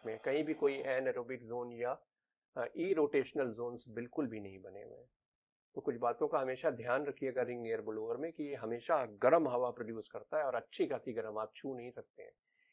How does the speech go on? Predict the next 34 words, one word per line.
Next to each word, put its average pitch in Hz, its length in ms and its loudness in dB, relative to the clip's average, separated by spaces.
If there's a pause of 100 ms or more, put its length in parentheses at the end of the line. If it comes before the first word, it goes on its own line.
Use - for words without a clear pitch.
(160)
इसलिए 147 300 6
आपको 131 320 4
सीपीवीसी 151 800 -6
पाइप 117 320 -4
का 127 120 -4
ही 151 120 -2
इस्तेमाल 135 500 -2
और 131 180 -4
सारी - 300 0
एसेसरीज 156 520 -2
वही 123 180 -6
इस्तेमाल 104 440 -6
करना 101 260 -12
पड़ेगा। - 340 -18 (1700)
और 127 80 2
जो 127 100 0
diffusers 131 680 0
हैं 185 160 0
उनको 135 400 2
आप 143 160 4
ढाई 120 240 2
feet 147 200 -2
से - 140 -2
नीचे 127 260 -2
बिल्कुल 117 320 -2
भी 143 120 -12
मत 139 200 -6
लगाइएगा, 147 440 -4
नहीं 139 140 -4
तो 139 120 -12
आपका 139 280 -6
काफ़ी 127 320 -4
नुकसान 131 380 -6
होगा, 139 240 -6